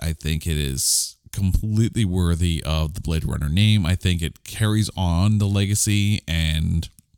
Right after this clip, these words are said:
you know, we get grumpy Harrison Ford, so you, you can't go wrong with that. But I really, really liked Blade Runner twenty forty-nine. There was, there was a lot to it that was fascinating, as well as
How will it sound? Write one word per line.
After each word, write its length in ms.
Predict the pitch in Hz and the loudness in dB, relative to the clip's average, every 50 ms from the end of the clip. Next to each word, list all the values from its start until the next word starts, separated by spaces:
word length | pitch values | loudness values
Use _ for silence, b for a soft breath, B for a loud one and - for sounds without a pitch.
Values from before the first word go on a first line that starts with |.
| _ _ _ _ _ _ _ _ _ _ _ _ - - | _ _ _ _ _ _ _ _ _ _ _ _ -2 0
you 80 | 101 | 2
know, 60 | 90 | 2
we 120 | 92 113 131 | 2 0 0
get 180 | 156 196 190 | 0 -2 -2
grumpy 280 | - - 185 196 - 190 | -4 -4 0 2 0 0
Harrison 440 | 160 - 190 170 175 - - 156 143 | 0 -2 -2 0 0 0 2 0 0
Ford, 500 | - - 151 180 190 165 104 73 - - - | 0 -2 -2 -2 -2 -2 -2 -4 -6 -8 -12
so 760 | - - - - - - - - - 120 117 110 110 110 98 | -16 -18 -18 -20 -20 -10 -4 -2 0 0 2 0 0 -2 -2
you, 160 | 92 95 95 | -4 -6 -6
you 160 | 87 95 101 - | -6 -6 -4 -2
can't 200 | - 180 202 - | -2 -2 -2 0
go 180 | - 117 98 | -2 -2 0
wrong 280 | 87 92 92 92 90 82 | 0 0 2 2 2 0
with 140 | 76 69 95 | 0 0 0
that. 180 | 101 113 107 | -2 0 0
But 140 | - 104 117 B B B B B B B - | 0 -2 -2 B B B B B B B -4
I 180 | - 330 440 453 392 | -4 -4 -4 -4 -4
really, 600 | 226 196 208 107 107 113 131 131 139 139 139 135 - _ _ _ _ _ | -4 -2 0 4 4 4 4 4 2 0 0 -4 -8 _ _ _ _ _
really 480 | - 104 104 104 107 110 117 110 113 110 | -8 -4 0 2 4 4 4 4 4 4
liked 280 | 98 98 95 - - | 4 2 2 0 -2
Blade 200 | - 95 87 82 | -2 -2 0 0
Runner 220 | - 85 78 82 82 | 0 0 0 0 0
twenty 300 | - - - 82 80 78 | 0 0 0 2 0 0
forty-nine. 580 | - - 78 78 71 67 69 67 69 62 62 | -2 -4 -4 -4 -4 -4 -4 -4 -4 -4 -4
There 80 | 71 95 | -2 -2
was, 120 | 123 143 | 0 0
there 100 | 170 170 | 0 0
was 140 | 175 175 147 | 0 2 2
a 40 | 143 | 2
lot 500 | 123 107 98 98 101 95 85 76 - - | 2 2 2 2 0 0 -2 -4 -6 -4
to 180 | - - 101 90 | 0 0 0 2
it 60 | 82 | 0
that 120 | 76 71 67 | -2 -4 -4
was 140 | 69 69 | -6 -6
fascinating, 840 | - - - - 101 82 78 71 - - 65 58 57 55 - 50 - - - _ _ _ _ _ _ _ _ _ _ _ _ _ _ _ _ _ _ _ _ _ _ _ _ _ _ _ _ _ - - | -8 -10 -6 -4 -2 -2 0 -2 -2 -4 -4 -6 -6 -6 -8 -10 -10 -14 -18 _ _ _ _ _ _ _ _ _ _ _ _ _ _ _ _ _ _ _ _ _ _ _ _ _ _ _ _ _ -10 -4
as 180 | - 113 110 104 | 0 0 0 0
well 380 | 104 110 117 123 123 127 120 73 | 2 2 2 2 2 0 0 0
as 400 | 90 104 95 95 90 90 90 | 0 0 2 2 2 0 -2